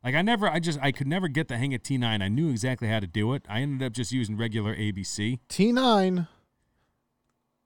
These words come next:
Speaker 2: and, like, it just never understood. Like, listen,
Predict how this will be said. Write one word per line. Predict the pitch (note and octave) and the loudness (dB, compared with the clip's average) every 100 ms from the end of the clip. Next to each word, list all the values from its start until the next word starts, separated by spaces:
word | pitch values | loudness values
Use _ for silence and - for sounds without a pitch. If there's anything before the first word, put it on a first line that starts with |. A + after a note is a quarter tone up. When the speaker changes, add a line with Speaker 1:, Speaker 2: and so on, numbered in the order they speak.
| - | -8
Speaker 2:
and, | C#3 C#3 C3 B2 C#3 | -2 -2 -2 -4 -4
like, | C#3 | -2
it | D3 C#3+ | -2 -2
just | D#3+ | -4
never | D3 D#3+ F3 F#3 G#3 G3+ F#3 - _ _ _ _ _ _ _ _ _ - | -2 2 2 6 8 6 4 -2 _ _ _ _ _ _ _ _ _ 0
understood. | E3+ E3 D3 - G3 F#3 D3+ D3 - _ _ _ _ _ _ _ | 4 4 0 4 8 8 8 4 -6 _ _ _ _ _ _ _
Like, | C#3+ C#3+ | -6 2
listen, | F#3 G#3+ F#3 G#2+ | 4 6 4 2